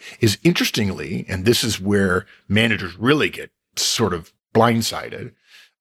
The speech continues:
it's based on external factors, things outside of the organization, not outside of your organization, but outside of the entire organization. And it's also based on the future.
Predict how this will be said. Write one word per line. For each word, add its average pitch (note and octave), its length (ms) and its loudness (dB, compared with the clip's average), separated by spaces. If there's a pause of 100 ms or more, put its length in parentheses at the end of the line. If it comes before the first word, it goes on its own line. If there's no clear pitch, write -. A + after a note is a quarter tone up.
(220)
it's - 80 -6
based D#3 340 2
on C#3+ 220 2
external F#3+ 540 2
factors, - 540 -8
things E3 500 2
outside C#3 560 0
of A2+ 180 -4
the B2 180 -6
organization, A#2 680 -2
not E3 180 2
outside G#3 360 2
of - 120 -6
your G3+ 220 2
organization, G2 500 -4
but A2 80 -2
outside D#3 360 0
of C3+ 80 -2
the A#2+ 100 0
entire A#2+ 480 0
organization. - 640 -10 (440)
And B2 120 4
it's A#2+ 100 0
also E3 240 4
based B2 300 0
on G2 80 -8
the F2 40 -12
future. - 440 -2